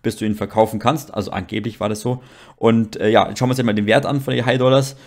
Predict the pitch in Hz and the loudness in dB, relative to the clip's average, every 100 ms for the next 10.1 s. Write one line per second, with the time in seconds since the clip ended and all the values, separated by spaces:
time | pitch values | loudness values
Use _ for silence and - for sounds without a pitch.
0 | - - 104 113 113 104 110 110 110 120 | -12 -6 -4 -4 -2 -2 -2 -6 -2 -2
1 | 107 131 139 156 139 107 113 107 - 120 | 0 0 0 -2 -4 -4 -2 -2 0 0
2 | 151 139 - 156 135 - - - 110 127 | 0 -4 -4 -6 -6 -14 -10 0 2 2
3 | 131 113 113 131 127 123 131 113 - 107 | 0 -2 -2 0 0 0 -4 -4 -4 -2
4 | 110 113 110 - - - 120 117 110 113 | 0 0 -2 -10 -20 -6 -4 -2 0 2
5 | 110 107 - - 101 101 123 180 - _ | 2 0 -12 -10 -8 0 0 0 -4 _
6 | - _ 107 113 120 127 - _ - 104 | -20 _ -8 -2 -2 -4 -10 _ -4 -2
7 | 117 104 104 104 - - - 123 127 - | -2 -4 -2 -4 -4 -6 -4 -4 -6 -4
8 | 110 113 - 110 - - 113 - - 120 | -2 -2 -2 -6 -6 -6 -6 -6 -4 -2
9 | - 113 110 110 117 101 98 151 - 101 | 0 -2 0 -2 -2 -4 0 0 -2 -6
10 | 98 | -6